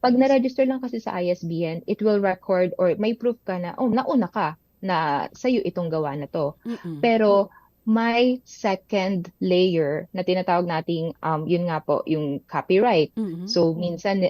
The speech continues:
Speaker 1: um, madalas, nire-register pa natin to on top, on top,
Speaker 2: Mm.
Speaker 1: um, wherein, uh, magpapasa ka ng, uh, mga requirements mo rin sa National Library o kaya sa mga kaibigan natin sa ipophil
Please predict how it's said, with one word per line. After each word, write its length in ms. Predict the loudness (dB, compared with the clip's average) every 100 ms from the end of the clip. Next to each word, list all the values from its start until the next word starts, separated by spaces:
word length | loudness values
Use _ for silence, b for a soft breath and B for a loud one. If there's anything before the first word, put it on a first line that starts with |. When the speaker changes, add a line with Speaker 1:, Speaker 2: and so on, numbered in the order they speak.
| 0
Speaker 1:
um, 320 | -4 -2 -2
madalas, 640 | 0 2 4 2 0 -8
nire-register 720 | -4 0 2 2 -2 -4 -4
pa 160 | -4 -4
natin 260 | -4 -4 -4
to 80 | -4 -4 -2
on 240 | 0 -2
top, 300 | -2 -2 -2 _ -20 _ _ _ _
on 220 | -4 -2
top, 320 | 0 2 2 0 _ 0
Speaker 2:
Mm. 20 |
Speaker 1:
um, 220 | 2 2 0 -2
wherein, 720 | 0 0 0 0 0 -2 -6 B B B _
uh, 540 | -2 0 2 2 0 -6 -16 _ _ _ _ _ -2
magpapasa 560 | 0 2 0 -2 -4 -6
ka 160 | -6
ng, 240 | -4 -4 -4
uh, 220 | -2 -2
mga 240 | -2 0
requirements 460 | 0 0 0 -2 -2
mo 80 | -2
rin 140 | -2
sa 100 | -2
National 320 | -4 -4 -4 0
Library 640 | 2 4 4 4 4 2 B B
o 140 | B -2
kaya 180 | 0 0
sa 480 | 0 2 2 2 -2
mga 380 | -6 -8 -8 -2
kaibigan 320 | 0 2 2
natin 160 | 0 -2
sa 160 | -4 -2
ipophil 960 | -2 -2 -4 -4 0 4 6 6 4